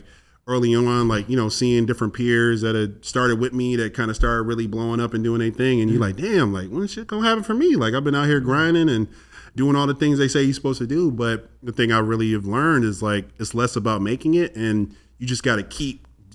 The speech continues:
Speaker 1: going at it again and again, and eventually, like, something's gonna hit. Like, I didn't know Hair Love, the first time I did an animated thing, was gonna be the one.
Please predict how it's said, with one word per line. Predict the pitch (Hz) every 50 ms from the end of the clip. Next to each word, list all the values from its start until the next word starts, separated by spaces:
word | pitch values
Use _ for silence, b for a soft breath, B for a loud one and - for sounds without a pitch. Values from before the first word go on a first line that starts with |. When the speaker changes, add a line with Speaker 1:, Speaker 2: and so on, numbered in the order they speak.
| _ _ -
Speaker 1:
going | 123 117 117 113 113
at | 113 113 113 113
it | 107 101
again | 95 92 113 113 113
and | 107 104
again, | 98 95 107 110 107 107 101 98
and | 98 104 104
eventually, | 101 95 113 120 127 123 - 104 113 110 104
like, | 101 101 101 98 95
something's | - - 120 110 113 107
gonna | 101 110 110 107
hit. | - 147 147 101 - -
Like, | 92 87 87
I | 107 131 170
didn't | 165 135
know | 131 120 117
Hair | 117 117 120 127 131
Love, | 127 123 127 127 123 123 120 113 117 113 107
the | 107
first | - 117 117 120 120
time | - 120 117 120
I | 117
did | 117 113 113
an | 113 117 123
animated | 123 127 120 117 117 117 113 110
thing, | 127 135 156 165
was | 135 117
gonna | 117 110 110 107
be | 110 107
the | 110
one. | 107 104 107 107 110 117 120 120